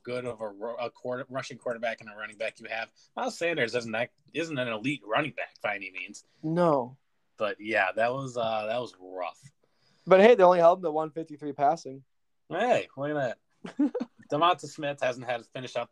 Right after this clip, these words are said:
Speaker 1: inside the top twenty-four since week six. Most weeks you're pretty much just sitting him.
Speaker 2: And it doesn't make sense because with the Goddard injury,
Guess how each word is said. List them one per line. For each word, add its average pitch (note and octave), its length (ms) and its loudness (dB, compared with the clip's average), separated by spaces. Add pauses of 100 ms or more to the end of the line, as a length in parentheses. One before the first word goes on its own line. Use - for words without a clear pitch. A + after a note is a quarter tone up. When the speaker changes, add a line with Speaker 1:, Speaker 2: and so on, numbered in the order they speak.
Speaker 1:
inside B2+ 360 -4
the B2 60 -16
top B2+ 260 -6
twenty-four B2 500 -8
since A2+ 260 -16
week A2+ 200 -8
six. - 520 -8 (340)
Most D3 320 -4
weeks C3+ 320 -6
you're A#2 200 -8 (200)
pretty B2+ 240 -4
much A2 240 -6
just - 180 -10
sitting G2 300 -10
him. G2 240 -8 (420)
Speaker 2:
And E3 140 6
it D#3+ 80 2
doesn't F3 280 6
make F#3 180 -2
sense D#3+ 360 -2
because C#3+ 500 2
with C#3 140 0
the B2+ 100 -6
Goddard C#3 520 6
injury, C3+ 720 -2